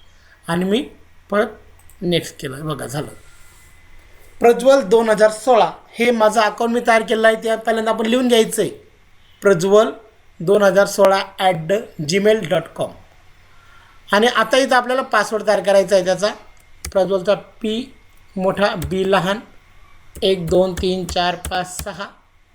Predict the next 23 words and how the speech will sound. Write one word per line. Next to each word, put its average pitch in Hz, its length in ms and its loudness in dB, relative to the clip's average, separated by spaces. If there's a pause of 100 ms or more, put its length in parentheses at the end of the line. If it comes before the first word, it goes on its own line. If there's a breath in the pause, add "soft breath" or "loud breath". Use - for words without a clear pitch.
(100)
आणि 165 220 -8
एक 185 160 -16 (260)
हॅश. - 420 -14 (720)
तुम्हाला 214 200 4
पटेल 202 440 0
तो 208 60 2
पासवर्ड 185 400 -2
आपण 180 180 -4
इथे 214 220 -8
तयार 180 160 2
करायचा 147 400 -6
आहे, 147 160 -8 (880)
पी 202 140 2
मोठा, 196 380 0
बी 196 440 -6 (340)
एक 175 240 -4
दोन 185 240 -4
तीन 180 300 -6
चार 170 260 -2
पाच 165 400 -4
सहा 190 220 -10 (200)
आणि 165 200 -12 (140)
हॅश. - 380 -20